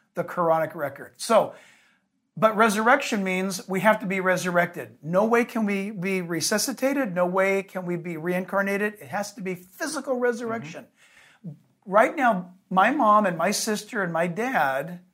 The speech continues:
Speaker 1: they're in heaven in, th-, in the intermediate state of being
Speaker 2: Yeah.
Speaker 1: clothed by some form of provision.
Speaker 2: Mm-hmm. Mm-hmm.
Speaker 1: But when the rapture takes place, the dead in Christ,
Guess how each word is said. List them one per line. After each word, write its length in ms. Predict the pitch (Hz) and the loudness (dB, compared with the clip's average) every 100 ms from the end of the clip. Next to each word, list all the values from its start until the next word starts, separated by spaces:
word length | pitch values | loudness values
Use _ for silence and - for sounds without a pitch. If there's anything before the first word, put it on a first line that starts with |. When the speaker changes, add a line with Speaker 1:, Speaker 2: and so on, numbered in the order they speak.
| _ | _
Speaker 1:
they're 300 | 147 175 214 | -8 -2 0
in 160 | 269 294 | 2 0
heaven 680 | 277 254 196 147 147 175 - _ _ - | 2 2 2 -2 -6 -10 -14 _ _ -4
in, 200 | 185 180 | -4 -4
th-, 180 | - - | -8 -6
in 200 | 185 175 | -2 -2
the 100 | 175 | -2
intermediate 800 | 202 240 277 254 247 233 233 - | -2 0 2 2 2 0 -4 -6
state 340 | - 196 185 | -4 0 0
of 120 | 170 | -2
being 220 | 170 170 | -4 -6
Speaker 2:
Yeah. 120 | 160 - | -8 -8
Speaker 1:
clothed 640 | 208 185 185 220 277 - _ - | 4 8 8 6 -2 -12 _ -6
by 580 | 160 165 165 165 175 175 _ | 4 6 6 4 0 -8 _
some 400 | - - 214 240 | -16 -2 2 2
form 520 | 247 - 226 196 160 156 | 0 -4 0 2 2 -2
of 120 | 156 | -6
provision. 580 | 175 170 170 127 139 170 _ _ - | -6 -4 -4 -6 -10 -18 _ _ -20
Speaker 2:
Mm-hmm. 20 | 123 | -20
Mm-hmm. 100 | 170 _ _ _ | -20 _ _ _
Speaker 1:
But 200 | 175 170 | -6 -4
when 300 | 175 190 190 | 0 2 2
the 80 | 175 | 0
rapture 480 | 170 220 302 - 240 | 6 6 4 -2 -4
takes 300 | 175 147 - | -4 -6 -8
place, 640 | 156 135 123 123 - - _ _ | -8 -8 -8 -10 -12 -14 _ _
the 120 | 160 | -10
dead 260 | 147 165 185 | -6 -2 0
in 140 | 247 | -2
Christ, 720 | 262 - 190 139 143 - - | -4 2 4 2 -2 -10 -12